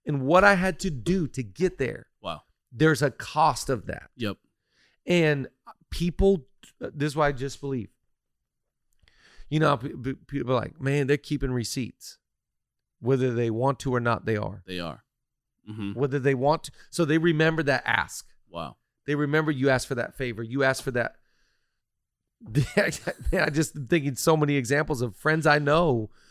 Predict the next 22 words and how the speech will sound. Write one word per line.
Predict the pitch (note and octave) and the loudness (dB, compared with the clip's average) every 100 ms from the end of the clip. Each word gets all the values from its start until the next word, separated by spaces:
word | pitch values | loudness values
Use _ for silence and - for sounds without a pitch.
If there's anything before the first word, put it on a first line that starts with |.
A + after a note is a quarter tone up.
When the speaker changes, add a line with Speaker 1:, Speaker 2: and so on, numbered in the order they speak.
| _ | _
Speaker 1:
people | E3+ E3 D#3 | -4 0 4
I | D3+ | 4
know | D3+ D3 E3 | 4 2 2
that | C3 - | 0 -2
they | D#3+ D#3 | -2 2
ask | D3 F3 F3 | 4 2 0
for | D3 | -4
that. | - - _ _ _ | -4 -10 _ _ _
Speaker 2:
Yep. | A2 E2+ - _ _ _ _ _ | -8 -8 -10 _ _ _ _ _
Speaker 1:
People | - D3+ E3+ | -6 0 2
will | D#3+ D3+ | 4 4
not | D#3 - | 2 2
forget | D#3 B2 D#3+ | -4 0 0
what | C#3+ | 0
you | B2+ C3 | -2 0
asked | C3 C#3 - | 0 -2 -12
for. | - _ _ A2+ | -18 _ _ -8
Speaker 2:
Mm. | A#2 F2+ - _ _ _ - | -6 -6 -10 _ _ _ -2
Speaker 1:
They | |
will | C#3 C3+ | 0 0
not. | B2+ D3+ D#3+ - - | 4 6 4 2 -4
Speaker 2:
Wow. | G#2 D2+ | -4 -4